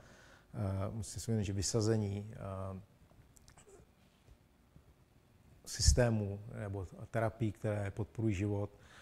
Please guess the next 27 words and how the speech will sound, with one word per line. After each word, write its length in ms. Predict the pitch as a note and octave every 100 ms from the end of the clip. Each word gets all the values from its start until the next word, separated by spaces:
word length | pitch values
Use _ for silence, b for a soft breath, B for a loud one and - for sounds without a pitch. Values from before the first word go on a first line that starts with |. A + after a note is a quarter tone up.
| B -
eh, 40 | A2+ G2 G2
tak 180 | - -
takovéto 500 | - F#2+ A2+ G#2 G#2
vysazení 340 | G2 - G#2+
je 40 | G2+
přípustné. 800 | - G2 - G2+ - F#2+ G2 F#2+ B B B -
A 40 | F#2
v 80 |
této 280 | - G#2 A#2+
situaci 520 | - G2+ G#2 F#2+ -
je 140 | G#2 G2
zvýšení 640 | G2 F#2+ A2 G#2 G2 G2 F#2+
dávek 420 | F#2+ G2 G2 -
opioidů 340 | G2+ G2+ G2
sedativ 420 | F#2+ G2 G2 G2+
považováno 380 | - G#2+ F#2+ G#2
za 120 | G2
osvědčený 640 | - - G#2+ - G2+ F#2+ G2 -
a 240 | F#2 F#2 - -
doporučený 520 | F#2+ G#2 F#2 G#2+ F#2+
postup, 440 | G2+ F#2+ - F#2+
nikoli 500 | G2+ - G2+ G2 G2 -
za 200 | G2+ G2+ -
eutanázii. 680 | G#2+ F2+ G2 F#2+ F2+ F#2+ F#2 - - B B B B B B B B B B -
A 200 | B2 G2
pochopitelně 640 | F2+ G#2 A#2+ A2+ A#2+ A#2 A2+
tak 300 | A2+ -